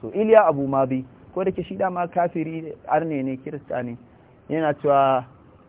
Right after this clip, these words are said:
"Lastu adri min aina ji'tu, walakin ni ataitu." Ni ban san daga inda na zo ba, kawai dai na gani ne.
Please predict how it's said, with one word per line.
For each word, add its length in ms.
"Lastu 360
adri 400
min 180
aina 340
ji'tu, 400
walakin 480
ni 100
ataitu." 460
Ni 140
ban 200
san 160
daga 180
inda 260
na 100
zo 140
ba, 80
kawai 260
dai 140
na 160
gani 360
ne. 80